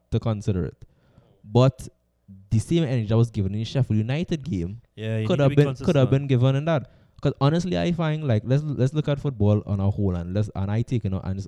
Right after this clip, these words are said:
Speaker 1: from an unbiased point of view, Sheffield United should have won that game.
Speaker 2: No, it's true.
Speaker 1: That, that call there was ridiculous, and I feel like if that same thing was to happen in that Liverpool City game,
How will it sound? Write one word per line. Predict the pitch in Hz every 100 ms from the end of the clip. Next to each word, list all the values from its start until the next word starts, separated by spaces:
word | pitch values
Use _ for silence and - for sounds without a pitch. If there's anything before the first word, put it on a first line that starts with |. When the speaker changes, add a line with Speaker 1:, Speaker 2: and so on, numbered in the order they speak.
| -
Speaker 1:
from | 104
an | 101
unbiased | 95 90 90
point | 98 90
of | 92
view, | - - _ _ _ _ _ _
Sheffield | - 120 113
United | 113 95 98
should | 98
have | 92
won | 95
that | 95 -
game. | - - - _ _ _ _
Speaker 2:
No, | 135 208
it's | 214
true. | - 226 190 151
Speaker 1:
That, | - 151 185 117 120
that | 147 185 -
call | 190 185 180
there | 175
was | 160 139
ridiculous, | 131 101 92 - -
and | 107
I | 107
feel | 135 135
like | 127
if | 139
that | 113 123 -
same | - 160 156 147
thing | 143 147
was | 139
to | 143
happen | 123 110
in | 110
that | 113
Liverpool | 113 95 - 123
City | 123 - 98
game, | 127 170